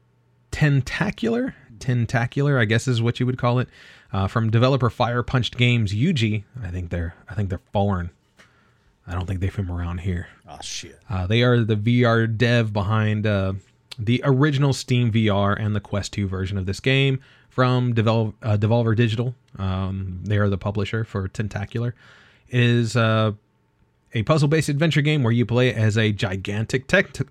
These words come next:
Speaker 1: tentacle beast. So it's almost kind of like a, maybe like a kaiju type thing. Uh, from what I've seen from the gameplay, you know, your hands are the tentacles and you're, like, slapping stuff around. You're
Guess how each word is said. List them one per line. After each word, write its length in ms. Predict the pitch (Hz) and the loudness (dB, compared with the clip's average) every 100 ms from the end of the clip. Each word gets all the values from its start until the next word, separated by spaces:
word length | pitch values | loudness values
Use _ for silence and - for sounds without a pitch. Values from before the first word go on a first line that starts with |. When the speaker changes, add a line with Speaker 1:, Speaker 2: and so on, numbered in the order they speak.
| - | -4
Speaker 1:
tentacle 360 | 214 220 - | -2 -2 -2
beast. 340 | 95 - - - _ _ _ - - - | -6 -6 -14 -18 _ _ _ -20 -20 -6
So 340 | - 107 95 - _ _ _ _ _ | 0 0 0 -6 _ _ _ _ _
it's 180 | 113 - | -4 0
almost 260 | 147 160 - | 2 0 0
kind 220 | 151 143 | 0 0
of 100 | 120 | 2
like 220 | 123 123 | 2 2
a, 340 | 104 95 - - - - - | 0 0 -4 -14 -20 -20 -12
maybe 260 | - 135 202 | 0 4 4
like 200 | 180 147 | 2 0
a 80 | 110 | -2
kaiju 580 | - - 110 117 127 127 | -2 -2 0 2 2 2
type 260 | 131 120 | 0 0
thing. 360 | - 123 123 123 _ - _ _ _ _ _ | 0 -2 -2 -6 _ -20 _ _ _ _ _
Uh, 380 | - 98 92 92 | -2 0 0 -2
from 340 | - 113 110 | -2 -2 0
what 100 | 107 | 0
I've 100 | 120 | 0
seen 140 | - 131 | 0 -2
from 140 | 120 | 0
the 100 | 117 | -2
gameplay, 640 | 104 120 120 127 120 117 - - | 2 2 2 2 4 2 -2 -8
you 100 | 113 | -6
know, 220 | 92 92 - | -6 -8 -12
your 160 | - 107 | -4 -2
hands 640 | 135 127 127 131 127 - - _ _ | 2 4 4 0 -4 -12 -20 _ _
are 200 | 117 113 | -2 0
the 180 | 104 104 | 0 -2
tentacles 560 | - 147 143 143 143 135 | 0 0 2 2 2 0
and 160 | 131 | -2
you're, 120 | 110 113 | -2 -2
like, 180 | 98 | -2
slapping 440 | - - 120 117 120 | -6 -4 -2 0 -2
stuff 260 | - 117 110 | 0 -4 -2
around. 560 | 113 135 139 139 127 - - - _ _ | 0 2 2 2 0 -6 -20 -20 _ _
You're 500 | 107 107 107 107 98 | 0 2 2 2 0